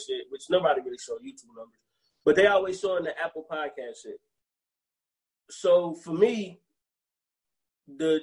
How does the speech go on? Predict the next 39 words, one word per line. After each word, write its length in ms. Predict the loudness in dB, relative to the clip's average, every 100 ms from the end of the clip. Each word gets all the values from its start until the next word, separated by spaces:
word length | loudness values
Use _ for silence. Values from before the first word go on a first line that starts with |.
| -2
the 100 | 0
deal 260 | 8 8
that 120 | 8 4
they 140 | 0
got 260 | 2 -2 -4
with 140 | -8
Barstool 680 | -4 -2 -2 -6 -10 -8 -10 _ _ _ _ _ _ _ _ _ _ -12
is 200 | -12 -10
cool, 460 | -2 0 0 -6 -10
you 100 | -8
know 100 | -6
what 20 |
I'm 60 | -6
saying? 200 | -6 -4
They, 260 | -2 -4
they 100 | -6
were 100 | -6
saying, 360 | -6 0 2 2
like, 200 | 2 0
you 80 | 2
know 80 | 0
what 80 | 2
I'm 40 |
saying, 120 | 0
like 160 | 0 0
Phantom 260 | 0 0
said, 280 | -2 2 4 4
that 100 | 0 0
they 140 | -2
did 200 | 0 0
a 60 | 2
partnership 640 | 0 0 0 -2 0 0 0 _ _ _ _
and 260 | 0 2 4
they 100 | 2
get 160 | 0 -4
to 140 | -6 -6
keep 280 | -8 2
their 140 | 6 6
content. 480 | 6 2 2 -4